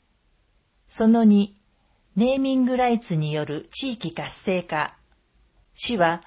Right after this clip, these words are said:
エヌティーエヌ株式会社と環境と経済の好循環を生み出すため、地域の発展に貢献するため、包括連携協定を締結しました。その一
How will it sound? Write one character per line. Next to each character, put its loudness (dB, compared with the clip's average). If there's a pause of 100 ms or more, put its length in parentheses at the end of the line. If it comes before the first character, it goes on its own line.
(120)
エ 2
ヌ 4
テ -8
ィ -2
ー 2
エ 6
ヌ 6
株 0
式 -6
会 2
社 -4
と -4 (360)
環 0
境 0
と 2
経 -4
済 4
の 2
好 0
循 4
環 0
を -2
生 0
み 4
出 0
す -10
た -4
め、 -6 (460)
地 -4
域 0
の 2
発 -4
展 4
に 6
貢 2
献 2
す -4
る 0
た 2
め、 0 (400)
包 4
括 0
連 4
携 2
協 0
定 -2
を -2
締 -2
結 -8
し -4
ま -2
し -12
た。 -8 (1000)
そ 0
の 2
一 -4